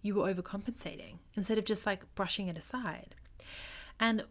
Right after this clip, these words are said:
what I also really believe is that there have been times I look back in my business where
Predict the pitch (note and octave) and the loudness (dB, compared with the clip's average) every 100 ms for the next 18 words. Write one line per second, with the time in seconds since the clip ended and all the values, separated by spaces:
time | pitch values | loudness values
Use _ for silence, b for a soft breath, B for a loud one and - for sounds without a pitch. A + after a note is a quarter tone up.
0 | - F#3+ A3 A#3 D4 B3 F#3+ A#3 G3+ F3 | -10 -6 2 6 8 8 6 2 2 2
1 | F3 F3 F3+ - E3+ C#3+ F3 A3+ - G3 | 0 0 -2 -2 -4 -2 -2 -2 -2 -2
2 | F#3 - - - - - - - - - | -2 -4 -10 -20 -20 -20 -20 -20 -20 -6
3 | - - G3+ F3+ G3 A#3+ A#3 F#3+ F#3 F3 | -2 2 4 6 4 4 2 0 0 2
4 | F3 - E3+ - F3 E3 D#3+ - - G3 | 0 0 -4 -2 -4 -2 -4 -4 -4 -2
5 | F3+ | -2